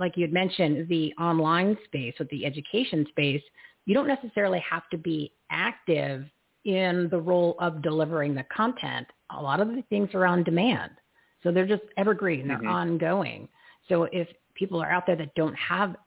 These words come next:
Speaker 1: some sort of an on-demand course, or, you know, I'm using the word course loosely, that's something that you need to consider because it can help a lot of people and it could be very affordable for people.
Speaker 2: It's
Speaker 1: I mean, you see a
Speaker 2: scalable.
Speaker 1: lot of them out there. They're not that expensive.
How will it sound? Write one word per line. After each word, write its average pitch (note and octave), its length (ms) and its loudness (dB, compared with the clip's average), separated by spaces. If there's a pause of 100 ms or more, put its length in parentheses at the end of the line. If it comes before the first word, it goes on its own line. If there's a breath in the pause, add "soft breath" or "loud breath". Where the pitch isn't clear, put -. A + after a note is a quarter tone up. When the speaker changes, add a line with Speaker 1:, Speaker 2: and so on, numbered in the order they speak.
Speaker 1:
some F3 180 -2
sort F3+ 160 4
of D#3 60 0
an D3 120 -4
on-demand D3+ 920 2
course, F3+ 580 2 (320)
or, D3 520 -6 (520 soft breath)
you D3+ 100 -10
know, C#3 220 -10
I'm F3 140 0
using D#3+ 220 2
the D3+ 60 2
word D#3 300 0
course D#3 260 0 (100)
loosely, C#3+ 640 -2 (360 soft breath)
that's F#3 200 -4
something G3 300 0
that D#3+ 140 2
you D#3+ 100 0
need D#3 140 2
to D3+ 80 -6
consider C#3+ 640 -4 (160)
because C#3+ 540 -6 (640)
it - 140 -10
can D3 100 -10
help C#3+ 180 -2
a D3+ 40 -4
lot B2+ 160 -4
of - 80 -8
people F#3 480 -2 (180)
and D3 300 0
it - 120 -10
could C3 200 -12
be C3+ 180 -4
very A#2+ 340 -4
affordable G#3+ 500 2
for C3+ 100 -10
people. - 280 -10
Speaker 2:
It's C3+ 80 -4
Speaker 1:
I D#3 40 -2
mean, D#3 100 -2
you G3 80 2
see A#3+ 40 6
a A#3+ 40 4
Speaker 2:
scalable. - 200 2
Speaker 1:
lot A#2 160 -6
of A2+ 60 -10
them A#2+ 80 -8
out B2 180 -8
there. F#3 100 0
They're F3 100 0
not F3+ 220 0
that G3 120 2
expensive. B3 580 -4